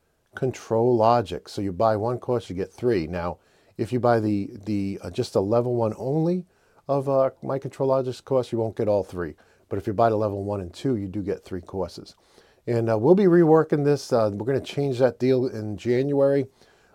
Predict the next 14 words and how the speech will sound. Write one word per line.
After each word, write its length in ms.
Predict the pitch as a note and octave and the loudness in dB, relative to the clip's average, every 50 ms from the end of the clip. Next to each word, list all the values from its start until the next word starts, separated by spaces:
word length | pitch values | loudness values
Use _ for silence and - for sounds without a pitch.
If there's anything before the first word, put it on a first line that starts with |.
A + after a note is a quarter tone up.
| _ | _
um, 500 | - G#2+ G#2 G#2 G2+ G2 G2 G#2 A#2+ - | -6 -4 -4 -4 -4 -6 -6 -8 -10 -12
so 200 | - - - A#2 G#2 | -14 -10 -8 -6 -2
that 180 | F#2 A2+ G#2+ | -2 -2 -2
if 100 | G#2+ - | -2 -4
you 60 | A#2 | -6
just 180 | G#2+ A2+ A2 - | -6 -6 -4 -2
want 140 | B2 A#2+ A2 | -2 0 0
level 220 | A2 G#2+ G2+ A2 | -2 -2 -2 -2
one 180 | G#2+ G#2+ G#2+ G#2+ | -2 -2 -2 -2
or 80 | G#2 | -4
level 240 | G2 G2 G#2+ G2+ G2+ | -4 -4 -4 -4 -6
two 240 | F#2+ - - A#2 G#2+ | -8 -8 -6 -6 -6
of 80 | F#2+ F2 | -6 -6
the 140 | F#2 F#2 | -6 -6